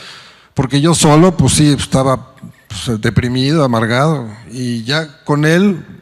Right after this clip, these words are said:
veía, pues, prácticamente todo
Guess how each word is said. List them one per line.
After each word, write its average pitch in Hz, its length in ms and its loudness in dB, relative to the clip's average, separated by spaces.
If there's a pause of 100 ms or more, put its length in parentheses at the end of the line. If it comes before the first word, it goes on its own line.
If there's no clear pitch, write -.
(720)
veía, 151 500 2 (440)
pues, 127 160 -6 (260)
prácticamente 151 600 0
todo 147 520 0